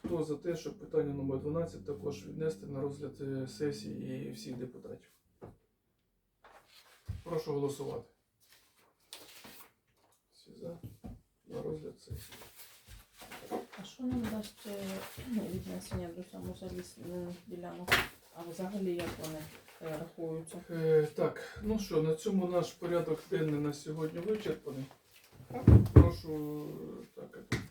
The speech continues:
Speaker 1: я думаю, що земельна комісія вже буде закінчена.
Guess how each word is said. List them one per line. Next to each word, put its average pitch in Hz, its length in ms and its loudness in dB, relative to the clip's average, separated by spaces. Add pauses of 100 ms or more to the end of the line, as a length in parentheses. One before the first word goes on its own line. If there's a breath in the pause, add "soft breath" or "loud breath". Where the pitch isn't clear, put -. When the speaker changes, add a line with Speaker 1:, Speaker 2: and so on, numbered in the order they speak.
(220)
Speaker 1:
я 180 120 4
думаю, 170 260 0
що 151 120 -6
земельна 156 480 -2
комісія 175 400 -6
вже 143 160 -8
буде - 300 -6
закінчена. - 480 -8